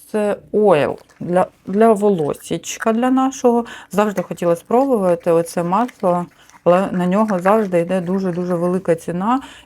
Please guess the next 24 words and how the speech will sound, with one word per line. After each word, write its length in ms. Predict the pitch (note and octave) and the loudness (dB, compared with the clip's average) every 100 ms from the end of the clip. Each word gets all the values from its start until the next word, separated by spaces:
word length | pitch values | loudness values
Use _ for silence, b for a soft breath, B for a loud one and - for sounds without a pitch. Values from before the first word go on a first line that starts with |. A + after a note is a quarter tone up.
| - | -8
Ви 100 | F3 | -4
знаєте, 360 | G#3+ A#3+ A3+ | -2 -2 -2
його 300 | F3 E3+ G#3 | -2 -2 -2
тут 220 | A3+ F3+ | -2 -6
сім 260 | - G3+ G3+ | -8 -6 -6
і 100 | F3 | -6
п'ять 280 | - F#3 F3+ | -4 -4 -2
мілілітрів, 540 | F3+ F#3 C4 C4 G3+ | -6 -6 -6 -4 -6
в 60 | F#3 | -6
принципі, 600 | - G3+ G#3+ G3+ G3 F3+ | -6 -6 -6 -8 -4 -4
щоб 240 | - E3+ | -4 -8
спробувати, 580 | - - A3 G#3+ F3+ E3+ | -6 -2 -2 0 0 -2
м-, 400 | E3+ - E3+ E3 | -6 -6 -6 -6
мені 240 | E3+ F3+ | -4 -4
вистачить. 720 | G3 E3 D#3+ - D3+ - - - b b b b - | -4 -4 -6 -8 -12 -10 -16 -18 b b b b -10
Ну, 360 | F3 F#3 F3+ | -4 -4 -4
цікаво. 720 | F3 - A#3 F3+ D#3+ D#3 F3+ G3+ b b b b _ | -8 -12 -6 -2 -2 -2 -6 -10 b b b b _
Цікаво, 380 | - - D#3 D#3+ | -8 -2 0 0
це 160 | A#3+ | 2
мені 320 | B3 G#3 G3 A3 - | 2 2 -2 -4 -2
теж 240 | E3 E3+ | -2 -2
подобаються 680 | - F#3+ G#3 G#3 A3+ A3+ A#3 | -6 -2 0 2 2 0 -6
приколдесні 800 | - G#3 - G#3+ G3+ G#3 - G#3 | -6 -6 -2 0 2 0 -2 -4
продукти, 920 | G3 G#3+ G3 G#3 G3+ - - G#3 G#3 | -4 -4 0 0 0 -6 -8 -4 -4